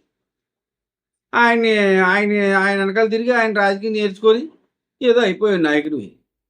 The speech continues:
మాట్లాడితే చిల్లర రాజకీయం, చిల్లర రాజకీయం అని చెప్పేది అన్నది చాలా రాంగ్. ఇంకోసారి మాట్లాడితే మాత్రం మేము అందరం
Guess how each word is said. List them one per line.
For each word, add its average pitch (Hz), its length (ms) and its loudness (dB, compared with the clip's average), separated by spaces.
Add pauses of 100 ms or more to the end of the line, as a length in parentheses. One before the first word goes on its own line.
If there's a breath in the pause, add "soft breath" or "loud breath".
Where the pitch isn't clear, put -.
(420)
మాట్లాడితే 208 440 -2
చిల్లర 202 320 -2
రాజకీయం, 196 380 -4
చిల్లర 185 280 -6
రాజకీయం 190 320 -2
అని 175 200 -4
చెప్పేది 170 300 -6
అన్నది 180 680 -2
చాలా 147 180 0
రాంగ్. 147 440 0 (720)
ఇంకోసారి 185 520 0
మాట్లాడితే 180 480 -4
మాత్రం 190 360 -2
మేము 165 140 -2
అందరం 175 360 -4